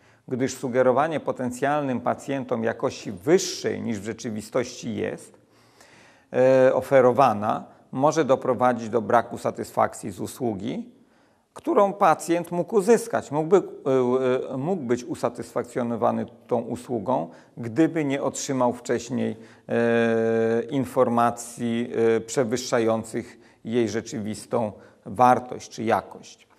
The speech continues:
Dlatego, proszę Państwa, w marketingu należy pamiętać, aby nie ulegać pokusie nadmiernego chwalenia się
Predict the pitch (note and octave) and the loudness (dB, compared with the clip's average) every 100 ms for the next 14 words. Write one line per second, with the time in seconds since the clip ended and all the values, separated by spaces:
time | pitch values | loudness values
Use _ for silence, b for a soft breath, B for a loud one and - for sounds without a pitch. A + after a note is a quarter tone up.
0 | b b b b b b b b b b | b b b b b b b b b b
1 | b _ D#3+ D#3 G3 G#3+ F#3+ - E3 E3 | b _ 2 2 6 6 6 2 2 2
2 | E3+ E3 E3 - D3+ D3 A#2+ D3 D3 C#3+ | 4 4 2 2 6 6 6 4 4 4
3 | - D3 C#3 F3+ G#3 G3 C#3+ C#3+ C#3+ C#3+ | 4 2 2 0 0 0 0 2 4 2
4 | B2+ C3+ D3+ C#3 C#3 D#3 D3+ D3+ C#3 - | 2 2 4 4 2 0 2 2 2 0
5 | C#3 A#2 B2+ C3+ D3+ D#3+ C#3+ C#3+ E3+ D#3 | 0 2 0 2 0 2 2 4 4 4
6 | D#3 - - B2 B2 D#3+ - C#3+ B2 B2 | 2 2 -2 -2 0 -2 0 -2 2 0
7 | A#2+ A#2 A#2 B2+ A2+ A2+ - A#2+ A2 G2+ | 2 0 0 -2 -2 -4 0 2 2 -2
8 | F#2+ - A2+ | -10 -12 -16